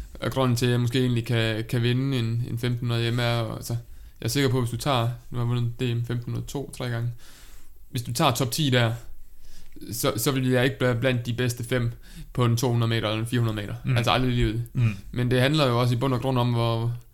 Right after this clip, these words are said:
Speaker 1: altså, hvor træt og hvor slidt er du, når du kommer ud på sidste omgang, og hvor meget
Speaker 2: Ja.
Speaker 1: kan du mobilisere. Du kan godt løbe otteogfyrre på en fire hundrede, men hvis du kun kan løbe femoghalvtreds på den sidste omgang, altså.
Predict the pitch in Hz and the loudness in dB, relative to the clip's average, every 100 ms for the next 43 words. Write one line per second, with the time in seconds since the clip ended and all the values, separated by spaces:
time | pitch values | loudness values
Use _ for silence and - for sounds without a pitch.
0 | - - 117 117 - - 113 131 131 113 | -20 -8 -2 -2 -4 -8 -2 0 0 0
1 | - 135 123 123 110 113 120 147 120 120 | 0 0 2 2 -2 -2 -2 -2 -2 -4
2 | 113 113 120 113 113 117 104 95 120 120 | -2 0 0 -2 0 2 2 2 0 0
3 | 113 117 147 113 120 - - - - - | -2 -2 -2 -2 -6 -12 -18 -16 -16 -4
4 | 120 117 139 120 135 131 123 123 117 120 | 0 2 2 2 2 2 0 0 0 0
5 | 135 127 117 117 113 113 117 131 127 117 | 0 0 0 0 -2 -4 -6 -4 -4 -4
6 | 147 117 113 117 117 - 113 117 117 120 | -2 -2 -2 -4 -6 -6 -6 -4 -4 -4
7 | 131 117 | -4 -4